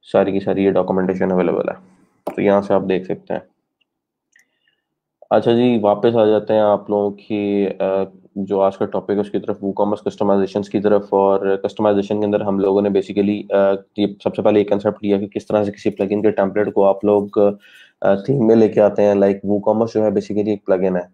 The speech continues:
काफ़ी सारे लोगों का कॉन्सेप्ट है कि this is basically, अ, theme part, theme part नहीं है, ये plugin है। Plugin से हम लोग क्या करते हैं कि इसके templates को, इनकी, इसके templates को override करते हैं और एक theme ऐसा बना देते हैं जो कि WooCommerce supported होता है।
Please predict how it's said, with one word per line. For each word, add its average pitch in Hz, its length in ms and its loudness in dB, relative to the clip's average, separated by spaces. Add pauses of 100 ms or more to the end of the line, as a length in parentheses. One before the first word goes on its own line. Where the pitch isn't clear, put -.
काफ़ी - 220 -2
सारे 107 180 2
लोगों 101 220 0
का 107 60 2
कॉन्सेप्ट 101 420 -2
है 101 60 2
कि 104 80 -2
this 95 240 -4
is 104 180 0 (360)
basically, 101 680 -2
अ, 98 120 0
theme 104 380 -4
part, 90 160 2
theme 101 340 -6
part 101 200 2
नहीं 98 120 -2
है, 92 100 -2
ये 101 380 2 (100)
plugin 98 300 2
है। 123 160 -2 (440)
Plugin 110 300 2
से 113 200 2
हम 101 220 0
लोग 101 160 0
क्या 104 120 2
करते 101 280 -2
हैं 107 100 -2
कि 104 80 0
इसके 101 220 -2
templates 95 440 -2
को, - 320 2 (920)
इनकी, 110 260 -2
इसके 113 240 0
templates 104 460 0
को - 120 0
override 113 520 2
करते 101 240 2
हैं 120 180 -4 (160)
और 107 160 6
एक 104 180 -2
theme 110 240 0
ऐसा 110 160 0
बना 110 200 0
देते 95 220 -2
हैं 104 60 -2
जो 101 100 -2
कि 101 100 -6
WooCommerce 95 380 -4
supported 92 440 -6
होता 82 180 -4
है। - 120 -8